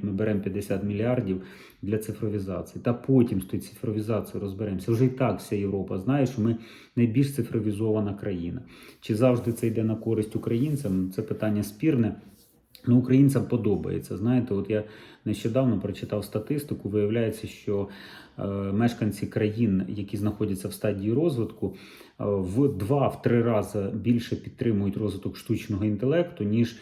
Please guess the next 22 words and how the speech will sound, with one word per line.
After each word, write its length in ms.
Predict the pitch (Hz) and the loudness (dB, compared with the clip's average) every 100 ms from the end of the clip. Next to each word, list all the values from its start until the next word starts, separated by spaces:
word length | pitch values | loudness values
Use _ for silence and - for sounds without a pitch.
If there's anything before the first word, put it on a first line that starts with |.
| - - | -10 -2
мешканці 480 | 117 - 104 - | 0 0 -2 -2
країн 400 | 104 113 110 143 | -2 -2 2 4
розвинених. 720 | 120 117 101 104 82 90 90 - | 4 4 4 2 2 -2 -6 -8
Знаєте 360 | - 175 - | -2 -2 -2
чому? 400 | - - 92 87 - - - - - | -6 -4 -4 -4 -8 -18 -20 -18 -8
А 40 | |
тому 220 | - 135 | 2 4
що 160 | 139 113 | 4 2
мешканці 480 | 123 131 117 107 113 | 0 0 -2 -2 -2
розвинених 560 | 110 117 175 147 104 | 0 2 2 4 2
країн 360 | - 104 95 98 | 0 0 2 2
розуміють, 540 | 123 135 120 92 90 | 2 2 2 2 0
що 120 | - 104 | -4 -4
їхнє 240 | 113 113 | -2 0
життя 320 | 104 120 151 | 0 -2 0
не 120 | 131 | 0
безкінечне, 800 | 107 113 - 107 90 87 - 90 | 0 -2 -2 -2 -2 -4 -6 -6
і 60 | 92 | -2
вони 220 | 101 127 | 4 6
не 120 | 139 | 8
можуть 400 | 139 107 92 92 | 8 6 4 -2
безкінечно 760 | 90 101 - 113 160 - 98 - | -4 -6 -2 0 0 -2 -4 -6